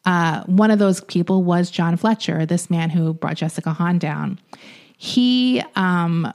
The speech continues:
was, like, a higher up in the organization. And at some point,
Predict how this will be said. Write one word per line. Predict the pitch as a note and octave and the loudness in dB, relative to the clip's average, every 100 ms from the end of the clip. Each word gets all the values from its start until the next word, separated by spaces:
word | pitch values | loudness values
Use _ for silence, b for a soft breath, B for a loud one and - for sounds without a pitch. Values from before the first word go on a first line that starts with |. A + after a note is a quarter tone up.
| _ | _
was, | - F3+ F3 | -2 0 0
like, | E3 | -4
a | |
higher | D#3+ F3+ F3+ F3 | -4 -2 0 0
up | E3+ A3 - _ _ - | -2 -4 -6 _ _ -4
in | G3 F#3+ | 0 2
the | F3+ | 2
organization. | E3+ E3+ E3+ E3+ G3 G3+ - G#3+ G#3 G#3 | 0 -2 0 0 0 0 0 0 2 2
And | G#3 G#3 G#3+ | 2 2 2
at | G#3 | 2
some | - B3 | -2 -2
point, | A#3+ D4+ C#4 | -2 -2 -4